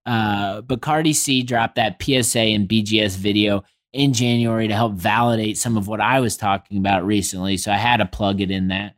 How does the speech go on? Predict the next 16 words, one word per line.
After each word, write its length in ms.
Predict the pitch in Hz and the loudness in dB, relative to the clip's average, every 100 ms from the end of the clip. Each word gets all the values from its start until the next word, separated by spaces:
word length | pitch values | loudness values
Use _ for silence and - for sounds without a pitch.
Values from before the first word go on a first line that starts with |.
| - | -4
Um, 640 | 113 113 107 101 92 82 _ | 0 2 2 0 -2 -6 _
a 40 | 135 | -2
lot 200 | 156 156 | 0 2
of 80 | - | 0
shouts, 640 | - 120 117 117 - - - _ _ _ _ _ _ _ | 0 0 0 0 -4 -8 -12 _ _ _ _ _ _ _
sharing 360 | - 139 139 135 | -8 -2 2 2
people's 320 | 120 113 110 | 0 -2 -4
perspective 640 | - 113 - 117 110 113 104 | -4 -4 2 0 2 -2 -2
of 120 | 101 | -2
what's 300 | 107 107 - | 0 0 -2
making 340 | 107 98 104 | -2 -2 -2
them 160 | 98 98 | -2 -2
happy 500 | 98 98 92 98 - | -2 -2 -4 -8 -8
in 160 | 104 101 | -6 -4
the 100 | 92 | -4
hobby. 480 | - 95 87 90 | -4 -4 -4 -8